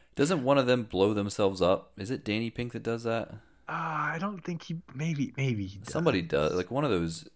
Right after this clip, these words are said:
Speaker 1: it was either him or Lethbridge Stewart that flew up in the air and kinda blew themselves up. And then
Speaker 2: Yeah, maybe
Speaker 1: we
Speaker 2: it was
Speaker 1: got
Speaker 2: Lethbridge.
Speaker 1: closure. That's the thing. I think those characters that have become Cybermen,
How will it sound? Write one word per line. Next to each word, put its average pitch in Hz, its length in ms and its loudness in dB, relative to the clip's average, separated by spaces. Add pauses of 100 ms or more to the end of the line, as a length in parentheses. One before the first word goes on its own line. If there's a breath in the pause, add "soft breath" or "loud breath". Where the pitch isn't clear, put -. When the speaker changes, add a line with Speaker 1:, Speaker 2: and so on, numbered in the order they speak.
(140)
Speaker 1:
it - 60 -8
was 90 200 -4
either 113 180 0
him 98 220 -2
or 82 140 0
Lethbridge 80 760 -4
Stewart 85 400 -2
that 71 260 -4
flew 82 300 0
up 80 140 0
in 73 80 -8
the 73 100 -4
air 78 140 0
and 76 100 -6
kinda 76 140 -8
blew 78 220 -6
themselves 78 440 -4
up. - 320 -2 (220)
And 95 140 0
then 98 340 6
Speaker 2:
Yeah, 123 160 2 (180)
maybe 139 180 4
Speaker 1:
we - 20 8
Speaker 2:
it 123 40 8
was 147 140 10
Speaker 1:
got - 0 -
Speaker 2:
Lethbridge. 104 480 4
Speaker 1:
closure. 104 320 0
That's 170 180 2
the 135 100 6
thing. 85 340 0 (440 soft breath)
I 98 100 -4
think 147 220 0
those 104 260 4
characters 98 720 0 (540)
that 85 240 0
have 85 260 0
become 82 360 -2
Cybermen, 78 720 -2